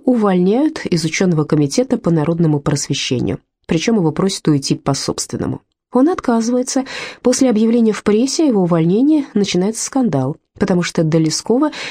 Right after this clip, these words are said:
единственный прецедент, когда человека уволили, был в связи с реальным взяточничеством. И в данном случае публика находится в глубоком недоумении. Лесков печатает в прессе объяснение. Объясняет, что он уволен не за взятки или нерадивую работу,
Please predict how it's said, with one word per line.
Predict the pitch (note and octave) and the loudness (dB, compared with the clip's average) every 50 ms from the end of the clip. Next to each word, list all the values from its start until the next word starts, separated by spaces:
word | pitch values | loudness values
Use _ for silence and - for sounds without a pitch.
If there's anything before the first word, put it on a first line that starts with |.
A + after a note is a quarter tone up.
| - - | -10 -6
единственный | - F#3+ F#3+ A3 G3 G3 G3 F#3+ - - F3 E3+ | -2 0 2 2 2 2 0 0 0 0 0 2
прецедент, | E3 F3 F3 D#3+ - F3 D#3 E3+ G#3+ C4 C4+ - | 2 0 0 0 0 0 0 0 0 -2 -2 -2
когда | - D#3+ D3+ D3 | -2 0 0 0
человека | C3+ - - D#3 D3 C#3+ C#3+ C#3 - D#3 | -2 -2 0 0 2 0 0 0 0 0
уволили, | D3 C#3+ D3+ F#3+ A#3 B3 G#3+ F3 D#3+ C#3+ C3+ - - | 0 2 2 2 2 2 2 0 0 -2 -2 -4 -2
был | D#3 D3 F3+ G3 G#3 | 0 0 2 2 0
в | G3 - | -2 -2
связи | - E3+ D3+ C#3 D3 F3 F3+ | -2 0 0 0 0 0 -2
с | E3 - - | -2 -2 -2
реальным | - E3 D#3 D3+ D3+ D#3 D3 D3 | -2 0 0 0 2 0 0 0
взяточничеством. | C#3+ C#3 D3 C#3 A#2+ - - - - - - - - - - - - - - _ _ _ _ _ | 0 0 0 -2 -2 -2 -6 -6 -4 -4 -4 -4 -6 -8 -8 -8 -8 -10 -10 _ _ _ _ _
И | - D#3+ | 0 0
в | C#3+ C#3 | 2 2
данном | D3 - A#3+ C#4 D4 | 2 0 0 0 -2
случае | - - B3 C#4 C4+ - D#4 C4+ | -2 -2 -2 -2 0 0 -2 -2
публика | - F3+ F3+ G3+ A#3+ C4 - C#4 | 0 0 0 0 0 0 2 2
находится | C4+ A#3+ G3+ - - D#3+ F3 G3+ - - B3+ A#3+ - - - - - - _ | 2 0 0 0 0 0 0 -2 -2 -2 -4 -4 -6 -10 -14 -14 -16 -10 _
в | - F3 G3 | -2 0 2
глубоком | G3 C#4+ D#4 C4+ G3+ E3 E3 - G#3 | 4 4 4 4 2 2 2 2 0
недоумении. | G#3+ A3 G#3+ A3+ C4 C4 G3+ C3+ C3+ C#3+ D3+ F3 F#3+ _ _ _ _ - | 2 2 2 2 2 2 2 2 0 0 -2 -4 -6 _ _ _ _ 0
Лесков | A#3 A#3 C4 C4+ B3+ - - F#4+ - - | 0 2 2 2 0 0 -2 -2 0 0
печатает | D4 C4+ - D#4+ D#4+ C#4+ C4 C4 | 0 0 0 0 2 0 0 0
в | - | 0
прессе | - B3+ C#4 D4 - - C#4 | -2 0 0 0 0 -2 -2
объяснение. | - - A#3 A3 A#3 C4 - - E3+ C#3+ C3 C3 C3 C#3 C#3 - _ _ - | -2 0 0 0 0 0 0 0 0 2 2 0 -2 -4 -6 -10 _ _ -2
Объясняет, | - E3 D#3 D3+ C#3 - A#3 C#4+ F4 D#4+ | 0 2 2 2 0 0 0 0 0 0
что | - - C#4+ | -2 0 2
он | C#4+ C#4+ | 2 2
уволен | B3 G#3 A#3+ C#4 C#4+ C4 A3 - | 2 2 2 2 2 2 0 2
не | G3+ A3+ A#3+ B3+ | 2 2 2 2
за | A3+ - E3+ | 0 0 -2
взятки | D3+ C#3+ D3 - A3+ D4+ - - - | -2 -2 -2 -2 -2 -4 -2 -2 -2
или | D#4 - C#4 C4+ | 0 2 2 2
нерадивую | C#4 C4 B3+ B3 B3 A#3+ A#3 - A#3 A3 A3+ A3 | 2 2 2 2 0 0 0 0 0 2 2 2
работу, | A3 A3 G#3 G3 G#3+ G#3 G3+ G#3 F#3 | 0 0 0 0 0 2 2 0 -2